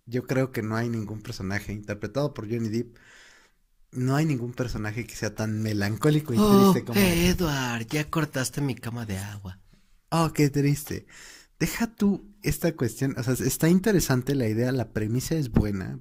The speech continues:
Speaker 1: porque habla de un hombre que no puede comunicarse ni verbalmente,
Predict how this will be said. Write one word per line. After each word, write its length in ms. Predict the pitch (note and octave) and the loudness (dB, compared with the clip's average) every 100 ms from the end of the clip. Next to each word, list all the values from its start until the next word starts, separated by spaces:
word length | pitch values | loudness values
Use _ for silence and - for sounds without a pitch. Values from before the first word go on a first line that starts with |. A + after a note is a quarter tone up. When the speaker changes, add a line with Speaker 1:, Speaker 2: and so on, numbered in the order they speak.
| - | -12
Speaker 1:
porque 320 | G2+ - F#2+ | -16 -10 -8
habla 320 | G2+ G#2+ G#2 | -6 -6 -6
de 100 | G#2 | -4
un 80 | G#2 | -4
hombre 280 | G#2 A2 G#2 | -4 -6 -8
que 100 | G2+ | -6
no 160 | F#2+ F#2 | -6 -6
puede 460 | G#2+ G#2+ G#2+ A2 - - - - _ | -4 -2 -4 -8 -14 -20 -20 -20 _
comunicarse 960 | - G#2 G#2 G#2 G#2 A#2 - C3+ B2+ - - | -10 -6 -4 -4 -4 -6 -4 -4 -4 -8 -10
ni 200 | B2 B2 | -4 -2
verbalmente, 1040 | G#2+ F#2+ A2+ G#2+ A#2+ A2+ A2 G#2 G#2 G#2 | -2 -2 -2 -2 -2 -4 -4 -6 -6 -8